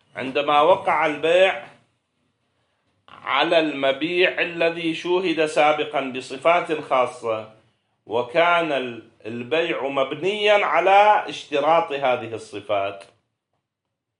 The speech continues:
فإذا تبين الخلاف بعد العقد أنه لم يكن مشتملًا على تلك الصفات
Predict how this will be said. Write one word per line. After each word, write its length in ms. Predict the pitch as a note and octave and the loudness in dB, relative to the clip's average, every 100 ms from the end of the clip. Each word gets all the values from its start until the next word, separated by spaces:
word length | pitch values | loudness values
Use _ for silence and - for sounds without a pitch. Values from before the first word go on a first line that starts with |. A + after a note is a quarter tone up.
| _ _ _ _ _ _ _ | _ _ _ _ _ _ _
فإذا 460 | _ C3 C3+ D3+ D3 | _ -2 0 2 0
تبين 540 | C#3+ C#3 F#3 A#3 G#3+ | 2 2 4 4 4
الخلاف 800 | F#3 D#3+ D3 C3+ B2 B2+ - - _ _ _ _ _ _ | 4 2 0 2 4 2 -2 -18 _ _ _ _ _ _
بعد 300 | - A#2 A#2 | -4 -4 -4
العقد 500 | A2+ F#2+ G#2+ A#2+ - _ _ _ _ _ _ _ _ _ _ _ | -6 -4 -6 -6 -10 _ _ _ _ _ _ _ _ _ _ _
أنه 580 | G#2+ A2+ B2 B2+ C#3+ D3 _ | -12 -8 -6 -4 -6 -10 _
لم 260 | A2+ D#3+ | -6 -4
يكن 500 | E3 D3 E3 F3 F#3+ A3 _ _ _ _ | -4 -6 -8 -8 -10 -18 _ _ _ _
مشتملًا 720 | A2 - D#3+ D3+ A#2+ A2 F2+ | -12 -6 -4 -4 -4 -4 -6
على 220 | G#2 F#2 | -6 -6
تلك 300 | - F2 - | -8 -16 -14
الصفات 720 | F2+ - F2 A#2+ C3+ F3 F#3 | -14 -14 -8 0 2 2 -2